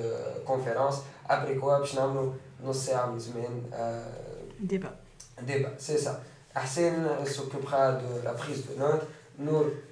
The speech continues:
Speaker 1: de tout ce qui est médiatisation.
Speaker 2: <laughs>
Speaker 1: دونك، آه، ومرحبا بكم الناس الكل، ونبداو. نبداو.
Speaker 2: آه، مرحبا، شكرًا، شكرًا، آه، مهدي. آه، مرحبا بكم الناس الكل. آه، أنا اختصاصي علم اجتماع ريفي.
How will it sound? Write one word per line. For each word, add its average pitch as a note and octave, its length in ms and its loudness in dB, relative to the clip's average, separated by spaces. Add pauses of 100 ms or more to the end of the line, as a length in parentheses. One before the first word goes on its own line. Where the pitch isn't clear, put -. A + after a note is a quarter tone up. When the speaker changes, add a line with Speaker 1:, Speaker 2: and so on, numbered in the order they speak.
(180)
Speaker 1:
de B2 260 -4
tout C#3 80 -6
ce - 120 -6
qui C3 100 -10
est C3 160 -2
médiatisation. B2+ 760 -2 (560)
Speaker 2:
<laughs> - 0 -
Speaker 1:
دونك، - 840 -6
آه، D3+ 300 2
ومرحبا D#3+ 420 6
بكم C#3+ 180 2
الناس A#2 240 -4
الكل، C#3+ 220 2
ونبداو. F3+ 540 6 (580)
نبداو. - 260 6
Speaker 2:
آه، A3+ 200 4
مرحبا، A#3+ 320 0
شكرًا، B3 480 4
شكرًا، A#3 320 -4
آه، G3+ 540 0
مهدي. B3 440 2 (840)
آه، A3 140 -2
مرحبا A3 360 4
بكم A3+ 300 0
الناس G3+ 240 -2
الكل. B3 500 -4
آه، A#3+ 520 -2
أنا A#3+ 120 2
اختصاصي A#3 480 -2
علم A3 120 -2
اجتماع G3+ 500 0 (160)
ريفي. A#3+ 340 0